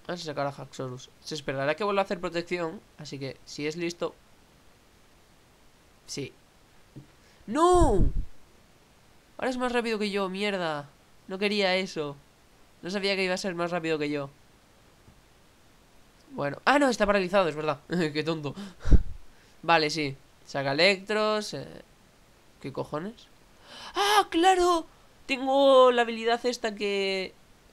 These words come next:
anula las habilidades de los demás. ¿Cómo se llama? Rompemoldes es. Genial. Se vuelve a rendir, pero ¿por qué la gente se rinde tan rápido aquí? En mil cuatrocientos no se rinden tan rápido. No habías perdido todavía.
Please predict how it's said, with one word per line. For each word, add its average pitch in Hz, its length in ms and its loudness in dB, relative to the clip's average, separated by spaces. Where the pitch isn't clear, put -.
anula 196 300 -2
las 196 120 -4
habilidades 185 360 -2
de 180 60 -4
los 175 120 -4
demás. 170 300 -4
¿Cómo 170 120 -8
se 175 100 -8
llama? 143 360 -6
Rompemoldes 180 720 0
es. 202 300 -6
Genial. 147 340 -6
Se - 140 -4
vuelve 160 220 4
a 165 40 6
rendir, 165 480 -2
pero 151 540 0
¿por 196 120 -2
qué 190 80 -4
la 240 100 -2
gente 262 200 -6
se 240 120 -6
rinde 196 240 -4
tan 185 200 0
rápido 170 280 -2
aquí? 135 280 -8
En 160 140 -4
mil 185 120 -2
cuatrocientos 240 640 -2
no 185 140 -6
se 220 140 -6
rinden 196 340 -6
tan 151 200 -8
rápido. 147 420 -8
No 185 260 -4
habías 226 260 -2
perdido 170 520 -4
todavía. 139 420 -6